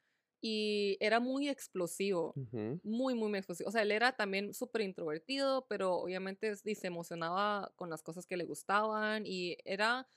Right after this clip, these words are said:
Speaker 1: como que
Speaker 2: Ujú.
Speaker 1: mis amigos, los chicos, lo medio, di, medio andaban con él, pero, mm,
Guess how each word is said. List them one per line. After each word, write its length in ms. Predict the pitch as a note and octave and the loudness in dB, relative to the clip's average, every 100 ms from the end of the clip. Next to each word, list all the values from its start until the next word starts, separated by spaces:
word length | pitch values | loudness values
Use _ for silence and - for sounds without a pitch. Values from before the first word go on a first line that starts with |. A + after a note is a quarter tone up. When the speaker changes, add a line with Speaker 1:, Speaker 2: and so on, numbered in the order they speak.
| _ _ - | _ _ -6
Speaker 1:
como 200 | D4+ - | -4 0
que 140 | D4 | -2
Speaker 2:
Ujú. 60 | - - | -2 -6
Speaker 1:
mis 380 | A#3 C4+ C#4 G#3 | -2 0 0 0
amigos, 720 | G#3 A3 A#3 F#4+ A#4 - - _ | 2 2 2 0 0 -6 -14 _
los 220 | G3 F#3+ | -4 -4
chicos, 460 | - A3 - D4 - _ _ | -2 -2 2 0 0 _ _
lo 160 | A3 G#3 | -2 0
medio, 640 | G3 F3+ E3+ D#3+ D3 C3+ - | 2 0 0 0 -2 -6 -4
di, 160 | A#3+ | -4
medio 300 | G#3+ F3+ E3 | -2 -4 -4
andaban 400 | E3+ E3 E3+ B3 | -4 0 0 0
con 220 | A#3 E3+ | -4 -4
él, 280 | E3 F3+ D4 - | -2 -4 -6 -4
pero, 420 | G3 F#3+ F3 E3 | -2 0 0 -2
mm, 240 | D#3 D3+ | -4 -12